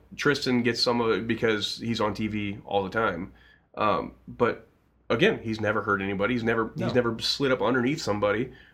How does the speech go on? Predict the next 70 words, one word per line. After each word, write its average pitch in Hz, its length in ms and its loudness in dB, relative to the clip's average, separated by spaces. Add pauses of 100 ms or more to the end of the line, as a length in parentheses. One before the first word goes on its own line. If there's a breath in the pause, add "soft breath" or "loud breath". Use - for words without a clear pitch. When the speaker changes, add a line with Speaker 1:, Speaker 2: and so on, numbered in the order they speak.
(120 loud breath)
Speaker 1:
Um, 104 440 0
he 170 240 4
actually 113 560 0 (160)
has 123 220 -2
been 120 200 4
slid 139 260 2
up 120 100 4
underneath 123 480 2
of 113 280 2
a 104 60 -4
couple 240 240 0
times. 104 320 2
You 117 80 2
know, 117 80 6
Speaker 2:
Yeah. 120 60 4
Speaker 1:
Marcus 127 280 2
Smart 156 300 2
last 180 300 2
game 175 300 2
was 113 180 0
trying 147 220 2
to 123 60 2
box 135 280 2
him 131 80 4
out 151 120 4
and 139 80 0
went 135 120 0
straight 147 240 -2
for 147 100 0
his 139 100 0
knee 160 320 4
when 113 140 2
he 107 60 2
was 101 60 0
Speaker 2:
Yeah. 104 60 -2
Speaker 1:
boxing 104 300 0
him 98 80 -4
out. 95 200 -6 (160)
Yeah, 175 200 6
and 123 360 2 (200 loud breath)
<sighs> - 180 -12
I 101 120 -2
don't 113 260 2
wanna 113 140 0
say 131 160 0
Marcus 117 220 2
Smart 120 200 0
did 127 100 0
it 117 60 0
on 101 100 2
purpose, 175 340 2
so - 140 -2
I 101 60 0
left 104 240 0
him 104 120 0
out 113 140 2
of 117 80 0
this. 120 260 -4
But, 113 520 0
you 113 100 -2
know, 101 140 2
him 117 220 2
and 113 140 0
Kelly 117 220 2
Olynyk 123 340 2
are 107 60 0
on 107 60 0
the 107 60 -4
same 117 220 0
team. 247 440 2